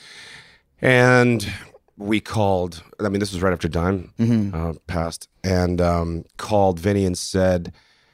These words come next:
Speaker 1: "Hey, is, can, can you send us, like, a bunch of outtakes from, you know, Far Beyond Driven and Cowboys from Hell and, and, uh, like, all, like, just a bunch of him,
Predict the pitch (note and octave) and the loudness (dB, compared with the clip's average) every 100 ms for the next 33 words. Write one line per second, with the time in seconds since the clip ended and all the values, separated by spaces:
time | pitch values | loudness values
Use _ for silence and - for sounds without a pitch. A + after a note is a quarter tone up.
0 | _ _ - F3 D3+ - - - - C#3 | _ _ -2 0 0 -2 -6 -6 -4 -2
1 | - - - C3+ G3 - C3+ B2+ - G#2+ | -4 -14 -2 0 0 0 0 0 0 -2
2 | F#2+ A#2 G#2+ F#2+ F#2 - F#2+ F2+ - F2+ | 0 0 0 -4 -6 0 0 0 0 2
3 | F2 D#2+ - - - F2+ E2+ D#2+ G2+ F2+ | 2 -2 -12 -20 -2 0 0 2 2 4
4 | F#2 E2+ E2 F2 E2+ D#2+ F2+ E2+ F2 F2 | 2 2 0 0 0 -2 0 0 -2 -2
5 | D2+ F2 F2 E2+ D#2+ - - _ E2+ E2+ | 0 2 4 2 -2 -10 -20 _ -2 -2
6 | E2+ E2+ E2 D#2+ - - - _ - - | -2 -2 -2 -4 -10 -20 -20 _ -12 -4
7 | F2+ - - G#2+ F#2+ - G2 F#2 - A2+ | -2 -2 0 0 0 -2 -4 -4 -6 -2
8 | A2 G#2 F2 F2+ G#2 G2+ | 0 0 -2 0 0 0